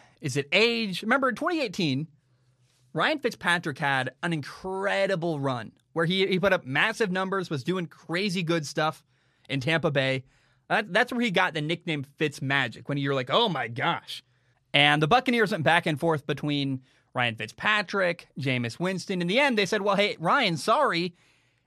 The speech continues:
you're old, dude. We're gonna stick with Jameis Winston for another year, and we're gonna go with the younger guy who we, we drafted, number one overall pick. We're gonna stick with the younger, more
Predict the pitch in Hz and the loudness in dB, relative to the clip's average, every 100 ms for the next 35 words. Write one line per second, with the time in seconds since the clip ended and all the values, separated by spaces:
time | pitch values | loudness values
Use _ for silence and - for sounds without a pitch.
0 | - 147 220 254 277 247 139 147 170 196 | -8 0 4 6 6 6 2 0 0 -2
1 | - _ _ _ _ _ _ - 143 220 | -8 _ _ _ _ _ _ -8 0 0
2 | 254 240 240 220 180 196 190 190 214 - | 2 0 2 2 2 0 0 -2 -2 0
3 | 170 156 143 123 120 123 135 135 120 117 | -2 0 0 0 0 0 0 0 -2 -6
4 | _ _ _ 139 135 147 175 170 165 147 | _ _ _ -10 -6 0 2 2 2 2
5 | 160 156 147 175 175 - _ _ 156 151 | 2 0 4 2 2 -6 _ _ -2 0
6 | 160 165 147 135 139 151 156 180 160 151 | 0 -2 -4 -2 2 2 2 -2 -2 0
7 | 160 156 151 147 160 147 170 180 - 180 | 0 0 0 -2 0 -4 -2 -4 -2 -4
8 | 180 170 _ _ _ _ - 147 147 170 | -2 -4 _ _ _ _ -4 0 2 2
9 | 160 170 151 151 151 143 | 2 0 0 0 0 -2